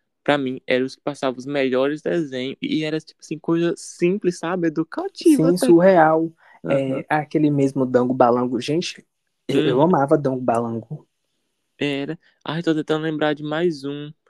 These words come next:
Speaker 1: As Trigêmeas. Só que era
Speaker 2: Sim,
Speaker 1: na
Speaker 2: do
Speaker 1: Cultura.
Speaker 2: futuro, eu já ia falar das Trigêmeas.
Speaker 1: As Trigêmeas era muito bom, cara. Caiu, você gostava?
Speaker 2: Sim, carequinha. <laughs>
Speaker 1: Uhum, eu gostava.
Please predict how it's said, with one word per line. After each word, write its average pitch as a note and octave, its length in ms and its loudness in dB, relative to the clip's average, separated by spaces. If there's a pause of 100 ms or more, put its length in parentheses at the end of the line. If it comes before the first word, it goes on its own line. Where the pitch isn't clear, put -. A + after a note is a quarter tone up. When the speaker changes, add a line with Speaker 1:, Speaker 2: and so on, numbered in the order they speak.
(220)
Speaker 1:
As - 180 -4
Trigêmeas. C#3+ 960 0 (180)
Só - 140 -6
que G#3+ 100 6
era A3 120 8
Speaker 2:
Sim, B3 40 8
Speaker 1:
na C4 200 8
Speaker 2:
do A3 200 6
Speaker 1:
Cultura. - 180 2
Speaker 2:
futuro, A3 540 6
eu F#3+ 60 4
já F3 160 6
ia F#3 120 0
falar G#3 260 -8
das G3+ 180 -8
Trigêmeas. D#3+ 680 -6
Speaker 1:
As C#3 60 -8
Trigêmeas D3 540 -4
era D3 180 2
muito D3 600 -4
bom, C3 320 0
cara. A#2 340 -16 (140)
Caiu, G3 580 0 (160)
você D3 140 -2
gostava? C3+ 540 -8 (840)
Speaker 2:
Sim, F#3+ 420 4
carequinha. D#3 800 0
<laughs> - 380 -2
Speaker 1:
Uhum, D3+ 320 -8 (280)
eu D#3 140 2
gostava. F#3 580 -6